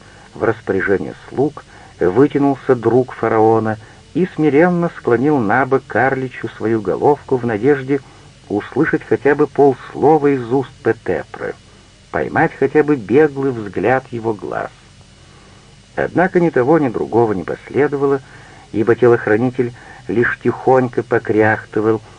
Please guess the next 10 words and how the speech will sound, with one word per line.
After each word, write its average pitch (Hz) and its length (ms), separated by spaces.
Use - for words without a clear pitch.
под 101 160
решительными 107 580
руками 98 480
слуг, - 380
растиравших 117 920
ему 87 260
плечи, 113 520
бедра 110 500
и 55 80
ляжки, 127 560